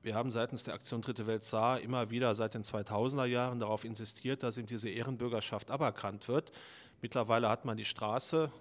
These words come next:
äh, seine Straße, seinen Straßennamen geändert. Man hat die Straße nach anderen Personen benannt. Man hat auch davor schon die Brücke, die nach ihm benannt war, um-,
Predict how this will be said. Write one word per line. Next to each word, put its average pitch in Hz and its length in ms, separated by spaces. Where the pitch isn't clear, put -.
äh, 120 380
seine 127 460
Straße, 127 640
seinen 120 260
Straßennamen 120 840
geändert. 147 560
Man 113 180
hat 113 200
die 113 120
Straße 110 480
nach 104 160
anderen 139 360
Personen 135 460
benannt. 120 480
Man 107 160
hat 113 180
auch 107 300
davor 117 380
schon 120 380
die 110 200
Brücke, 156 320
die 110 120
nach 110 140
ihm 107 160
benannt 107 440
war, 113 480
um-, 147 320